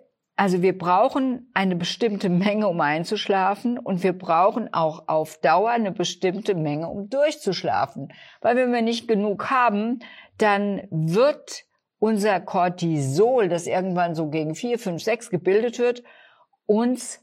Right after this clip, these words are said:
wach machen. Und dann werden wir nicht durchschlafen können. Also müssen wir jetzt dafür sorgen,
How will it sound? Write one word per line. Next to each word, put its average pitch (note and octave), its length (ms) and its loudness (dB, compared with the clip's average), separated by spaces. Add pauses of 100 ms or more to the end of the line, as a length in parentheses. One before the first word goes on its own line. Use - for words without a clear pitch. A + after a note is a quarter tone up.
(120)
wach - 480 -4
machen. C3+ 480 -8 (180)
Und F3+ 220 -2
dann F#3 240 -2
werden F#3+ 260 0
wir G3 120 -4
nicht A3 260 -6
durchschlafen D3 560 -4
können. B2 380 -8
Also D#3+ 400 2
müssen A#3 320 0
wir A#3 80 2
jetzt A3+ 320 -2
dafür D#3+ 280 0
sorgen, F#3 380 0